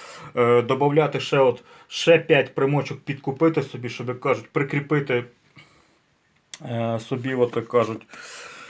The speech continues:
краще от, е, звук і так далі. Тому підписуйтесь на канал, ставте лайк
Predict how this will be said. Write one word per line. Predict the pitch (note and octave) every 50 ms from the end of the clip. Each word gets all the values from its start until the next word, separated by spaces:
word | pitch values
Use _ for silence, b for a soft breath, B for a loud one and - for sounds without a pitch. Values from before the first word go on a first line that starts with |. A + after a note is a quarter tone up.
| B B
краще | - - C#3+ C#3+ C#3+ C#3 B2 B2 - - - A#2+
от, | A#2 A#2 A2+ - -
е, | A2+ A2+ A2+ A2 A2 A2 A2 G#2+ G2+
звук | A2 A#2+ B2+ D#3+ F3+ F3+ -
і | -
так | - - - - -
далі. | A#2+ A2+ G#2+ G2 - - G#2 G2+ -
Тому | - B2 B2+ C#3+ D3+ D3+ C#3 C#3+ B B B B B B B
підписуйтесь | - B2+ B2 B2 - D#3+ E3+ F3 F3 F#3 D#3+ - E3+ C#3 - -
на | D3+ D3
канал, | D3 D3+ D3 C#3 B2+ A2+
ставте | - - - - - D#3+ D#3+ E3+ D#3+ D3+ - D3+
лайк | C#3+ C#3 C3+ C3 B2+ A#2 A2 G#2+ - -